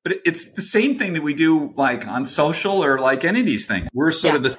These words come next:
Speaker 1: center that people connect with. So we can
Speaker 2: That's
Speaker 1: do it
Speaker 2: great.
Speaker 1: I R L too. So, yeah.
Speaker 2: That's great. I
Speaker 1: Good
Speaker 2: love
Speaker 1: trick.
Speaker 2: it. I love it. I like how you're so thoughtful about your life.
Speaker 1: So do you have any advice for other people? 'Cause there's a lot of people that are just, it's really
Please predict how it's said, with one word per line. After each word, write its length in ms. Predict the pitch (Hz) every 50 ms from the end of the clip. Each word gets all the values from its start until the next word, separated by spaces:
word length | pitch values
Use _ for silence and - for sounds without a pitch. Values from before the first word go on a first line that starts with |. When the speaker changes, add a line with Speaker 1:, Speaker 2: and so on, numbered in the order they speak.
| - -
Speaker 1:
center 280 | 156 175 165 - 127 113
that 280 | 110 107 104 98 -
people 560 | - 139 135 - - 139 123 117 113 110 104 104
connect 400 | - - 120 120 131 131 - -
with. 180 | 175 196 208
So 380 | 202 - - 135 127 117 117 - - _ _ _ -
we 80 | 120
can 120 | 120 135 131
Speaker 2:
That's 100 | 196 127
Speaker 1:
do 80 | 127
it 20 | 123
Speaker 2:
great. 220 | 180 175 160 117
Speaker 1:
I 80 | 117 117
R 140 | 113 117 143
L 160 | 160 127 - -
too. 180 | - - - -
So, 120 | - - - - - - -
yeah. 100 | 170 160 - - - - - - - - - - _ _ _ - -
Speaker 2:
That's 160 | - 185 - -
great. 280 | - 185 165 147 - - - - _ _ _ -
I 60 | 185
Speaker 1:
Good 60 | 175
Speaker 2:
love 120 | 165 160 156
Speaker 1:
trick. 140 | 156 - -
Speaker 2:
it. 40 | - - _ _ _ _
I 100 | - 202
love 180 | 196 185 180 175
it. 80 | 156 - - - - - -
I 100 | - 311
like 200 | 302 285 294 302 -
how 100 | - 254
you're 140 | 226 214 202
so 180 | - - 208
thoughtful 460 | 196 - 208 180 190 190 190 - 185 165
about 240 | 160 165 160 165
your 120 | - 160 151
life. 300 | 151 147 147 - 139 135 - - - _ _ _ - - -
Speaker 1:
So 180 | - - 180 170
do 100 | 156 170
you 180 | 208 285 339 277
have 200 | 285 349 302 254
any 160 | 220 220 202 170
advice 480 | 139 123 - 139 147 156 160 160 -
for 240 | - - 156 - -
other 180 | 143 160 185 180
people? 480 | 185 - 127 104 - - - - - _ - _
'Cause 120 | - 185 185
there's 140 | 196 185 208
a 40 |
lot 220 | 190 196 226 277 320
of 80 | -
people 280 | - 233 220 - 180 165
that 120 | 147 147 147
are 80 | 143
just, 320 | 127 - 185 180 185 - - -
it's 240 | 156 143 - - 190
really 520 | 220 254 262 254 240 226 214 - - -